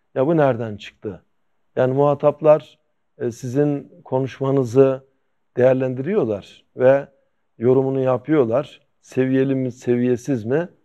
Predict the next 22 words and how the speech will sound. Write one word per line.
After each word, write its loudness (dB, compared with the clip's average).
bunu -2
fark 0
ediyorlar. -2
Bir 6
de 6
hüsnü -6
muaşeret 0
kelamda, -2
yani 2
birbiriyle 2
güzel 0
bir -4
geçim -4
içinde -4
olmak. 2
İşte 2
bütün -4
bunlar 2
nazara 0
alındığında -2
o 2
kelam 0